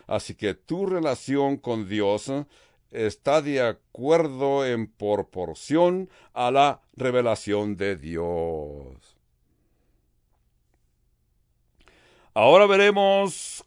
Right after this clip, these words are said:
cómo los salmos reforzan esta idea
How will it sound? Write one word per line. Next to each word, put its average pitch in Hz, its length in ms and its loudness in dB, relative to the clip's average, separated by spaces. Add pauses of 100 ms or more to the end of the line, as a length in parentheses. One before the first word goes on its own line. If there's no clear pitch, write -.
cómo 165 340 6
los 135 260 2
salmos 139 920 0 (380)
reforzan 113 1300 0
esta 135 600 2
idea 127 760 4